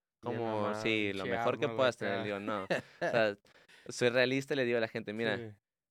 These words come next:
Speaker 2: ¿qué es lo que quieres, no? Primero, no, pues, quiero esto, esto y esto y esto". Ya te explican, ¿no? "Quiero tener, este, el pecho más grande, que quiero que mis brazos se vean más grandes". Ah,
Speaker 1: Ajá.
Speaker 2: bueno, le digo,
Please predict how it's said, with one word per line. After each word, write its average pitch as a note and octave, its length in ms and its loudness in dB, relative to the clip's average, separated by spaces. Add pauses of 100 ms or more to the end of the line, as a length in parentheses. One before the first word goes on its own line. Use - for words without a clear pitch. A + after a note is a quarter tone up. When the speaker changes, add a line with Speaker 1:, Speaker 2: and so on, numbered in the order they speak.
(220)
Speaker 2:
¿qué B2+ 100 2
es B2+ 40 2
lo C#3 80 -4
que B2 120 -4
quieres, G#2 260 -2
no? B2 140 -6
Primero, G2 340 -6
no, C3+ 180 -8
pues, B2+ 180 -10
quiero A2 640 0 (320)
esto, D3 340 -10
esto C#3 260 -10
y B2+ 40 -6
esto B2+ 240 -10
y G#2 40 -4
esto". G2 180 -6
Ya F#2+ 60 -8
te B2+ 80 -10
explican, G#2+ 440 -8
¿no? A#2+ 180 -10
"Quiero B2+ 220 -10
tener, G#2 300 -8
este, - 420 -12
el D#2+ 80 -20
pecho - 240 -20
más E2+ 160 -20
grande, B2 540 -10
que G2 100 -18
quiero G2+ 280 -12
que - 140 -16
mis E2+ 200 -16
brazos G2+ 220 -14
se G2 60 -16
vean D#2+ 140 -14
más D2+ 140 -20
grandes". A#2+ 500 -10
Ah, G2 120 -4
Speaker 1:
Ajá. - 0 -
Speaker 2:
bueno, G2 200 -6
le F2+ 100 -8
digo, E2+ 100 -10